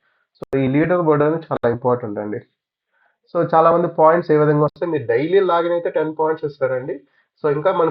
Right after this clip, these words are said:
కోర్సెస్ అనేది అది ఇంకా ఆ సైట్ అనేది మనకు ఇంకా వర్క్ అవ్వలేదు.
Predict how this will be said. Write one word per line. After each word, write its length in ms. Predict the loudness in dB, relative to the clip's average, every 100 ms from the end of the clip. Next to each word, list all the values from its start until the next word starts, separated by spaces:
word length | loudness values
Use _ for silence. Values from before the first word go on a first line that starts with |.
| 0
కోర్సెస్ 480 | 2 2 2 0 2
అనేది 280 | 2 4
అది 120 | 2 0
ఇంకా 260 | -2 2 2 0 -6 -12 _ -20 _ -10
ఆ 60 |
సైట్ 380 | -8 -2 -2 0
అనేది 240 | 0 0 0
మనకు 260 | -2 -2
ఇంకా 160 | -2 -2
వర్క్ 300 | 0 -2 2
అవ్వలేదు. 340 | 4 4 2